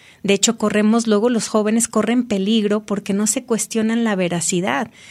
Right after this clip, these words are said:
Ahorita estamos viendo, eh, los que tenemos hijos a lo mejor adolescentes, pues te informas de qué es lo que está pasando, el reto de los chavos que se están tomando clonazepam.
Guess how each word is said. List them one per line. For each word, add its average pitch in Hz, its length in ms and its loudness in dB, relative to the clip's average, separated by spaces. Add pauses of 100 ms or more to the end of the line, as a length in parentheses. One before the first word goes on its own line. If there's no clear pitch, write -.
(120)
Ahorita 202 320 2
estamos 220 400 2
viendo, 214 460 0
eh, 170 380 -2 (380)
los 196 300 0
que 185 100 -2
tenemos 202 420 0
hijos 202 240 -2
a 202 80 -4
lo 185 80 -4
mejor 180 320 -2
adolescentes, 202 840 0 (360)
pues - 220 -2
te 190 80 2
informas 202 480 2
de 190 100 0
qué 220 100 0
es 196 40 -2
lo 208 160 -2
que 196 80 -4
está 185 240 -2
pasando, 196 520 -2
el 190 200 2
reto 208 400 0
de 202 100 0
los 185 220 -2
chavos 202 320 -2
que 196 100 -4
se 180 80 -4
están 190 260 -2
tomando 190 400 -4
clonazepam. 180 840 -6